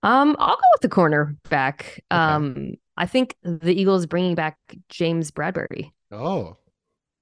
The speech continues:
Speaker 1: Yeah.
Speaker 2: Okay.
Speaker 1: Did you not like that?
Speaker 2: I, so I'm a little confused because
Speaker 1: Okay.
Speaker 2: I'm wondering, based on the timing of all this, and I could just be speculating here,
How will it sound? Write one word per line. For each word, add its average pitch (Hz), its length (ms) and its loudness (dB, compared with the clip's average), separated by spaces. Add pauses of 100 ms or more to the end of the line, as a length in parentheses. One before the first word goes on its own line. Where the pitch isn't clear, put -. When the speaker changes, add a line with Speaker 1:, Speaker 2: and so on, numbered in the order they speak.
(120)
Speaker 1:
Yeah. 175 220 0
Speaker 2:
Okay. 170 220 -2
Speaker 1:
Did 180 100 2
you 180 80 6
not 190 140 4
like 185 160 0
that? - 200 -2 (760)
Speaker 2:
I, 294 320 0
so - 140 -2
I'm 196 160 2
a 262 40 0
little 262 180 0
confused - 580 -8 (340)
because 143 600 4
Speaker 1:
Okay. - 560 -2
Speaker 2:
I'm 247 80 4
wondering, 131 580 2 (2000)
based 180 380 -4
on 160 80 -4
the 143 80 4
timing 143 520 2
of 104 100 -2
all 110 240 -4
this, - 300 -10
and 110 120 -8
I 110 40 -4
could 139 120 -4
just 135 140 -8
be - 80 -6
speculating 104 440 -4
here, 101 280 -4